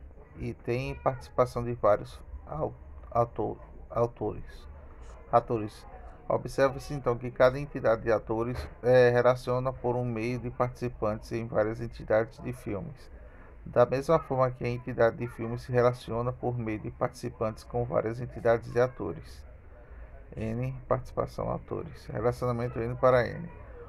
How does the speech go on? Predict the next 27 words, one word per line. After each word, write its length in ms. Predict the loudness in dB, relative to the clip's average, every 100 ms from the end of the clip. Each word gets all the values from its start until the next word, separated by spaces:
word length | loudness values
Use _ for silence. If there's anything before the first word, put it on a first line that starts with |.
| -10
Outros 340 | -6 -4 -4 0
exemplos 460 | 0 2 -2 -2
de 40 | 0
relacionamento: 1040 | 2 2 -2 -2 -2 -2 -4 -2 -2 -2
engenheiro, 580 | -6 -4 -4 -2 0 6
alocação 520 | 6 6 0 -6 -4
e 40 | -4
projeto, 640 | 2 2 4 -2 -2 -6
médico, 500 | -2 0 0 -2 -14
consulta 540 | -6 -6 -4 -4 -6 -4
e 40 |
paciente. 760 | -6 -6 -6 -8 -8 -12 -16 -18 -18 -18 -20 -20 -20 -18 -16 -16 -16 -18 -18 -18 -8
Construa 720 | -4 -4 -4 0 4 4 4
uma, 640 | 4 4 6 6 4 0
um 120 | -4
diagrama 680 | -4 -4 -2 0 0 0 -2
de 180 | -4 -6
entidade 760 | -6 -6 2 6 8 6 0
de 100 | -2
relacionamento 760 | 2 2 2 -2 -2 -2 -6 -6
para 240 | 4 4
cadastro 500 | 4 0 2 0 0
relacional 680 | 0 2 0 -2 -2 0 0
de 100 | -2
veículos, 560 | -4 -4 -4 -6 -8 0
sabendo 480 | 2 2 0 -4
que 180 | -8 -8